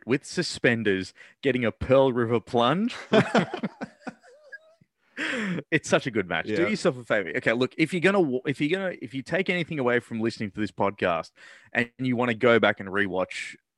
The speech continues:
Speaker 1: the Bret versus Austin match, once it's done, hang around for a bit. Just hang around for another fifteen minutes, because you're gonna see an awesome street fight. This is the, this, do you know what it is? It's the same level of the WrestleMania seventeen hardcore fight.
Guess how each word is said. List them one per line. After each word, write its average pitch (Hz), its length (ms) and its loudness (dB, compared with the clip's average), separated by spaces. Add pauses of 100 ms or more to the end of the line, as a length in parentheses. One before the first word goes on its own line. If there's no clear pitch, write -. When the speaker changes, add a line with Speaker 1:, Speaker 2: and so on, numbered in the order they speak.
(160)
Speaker 1:
the 107 80 -10
Bret 104 300 0
versus 95 320 -2
Austin 98 280 -2
match, 82 300 -4
once 131 220 -2
it's - 140 -4
done, 120 260 2 (260)
hang 254 180 2
around 165 400 6
for 104 100 -2
a 85 60 -2
bit. 85 200 -2 (420)
Just - 140 -6
hang 233 260 4
around 160 400 4
for 139 100 -4
another 120 220 0
fifteen 123 600 2
minutes, 107 340 0
because 113 340 -2
you're 110 100 0
gonna 117 140 2
see 117 260 0
an 113 160 -2
awesome 113 420 2
street 98 360 0
fight. 78 260 -4 (440)
This 170 220 2
is 180 160 2
the, 185 120 2
this, 185 280 2
do - 240 -12
you 202 40 -4
know 220 100 -4
what 185 120 -2
it 156 80 -4
is? 180 280 -4
It's - 240 -10
the 113 160 -4
same 156 520 -4
level 127 460 2 (340)
of 117 520 -2
the 113 380 -8
WrestleMania 113 680 0
seventeen 104 720 0
hardcore 92 520 -6
fight. 78 280 -14